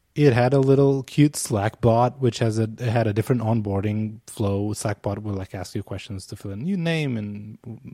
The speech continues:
avatar and whatever. Uh, it, it used heavily emoji. I think it was one of the big players that, you know,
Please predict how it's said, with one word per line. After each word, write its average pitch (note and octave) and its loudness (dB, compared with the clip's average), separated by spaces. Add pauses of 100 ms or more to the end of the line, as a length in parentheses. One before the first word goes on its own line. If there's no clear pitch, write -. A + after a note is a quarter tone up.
(100)
avatar C3 -4
and G#2+ -6
whatever. A2 -6 (440)
Uh, A#2+ 0 (280)
it, F3 6
it F3 8
used C3+ 4
heavily C3+ 4
emoji. G#2 2
I G#2 -4
think A2 -2
it A2 -2
was A2 0
one G#2 -2
of G#2 -4
the G2+ -4 (400)
big B2 0
players G#2+ 0
that, G#2+ 0
you A#2 -2
know, G2 -2